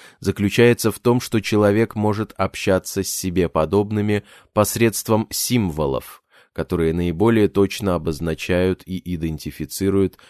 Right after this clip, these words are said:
значение, ценности, идеи и даже идеалы. Поскольку животные не могут обмениваться идеями, личность у них развиваться не может.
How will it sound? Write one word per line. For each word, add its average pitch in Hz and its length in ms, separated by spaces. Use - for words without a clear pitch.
значение, 95 800
ценности, 82 800
идеи 80 480
и 85 180
даже 73 460
идеалы. 71 720
Поскольку 135 440
животные 117 600
не 117 140
могут 101 420
обмениваться 85 760
идеями, 90 800
личность 101 720
у 80 40
них 95 280
развиваться 80 800
не 82 140
может. 80 460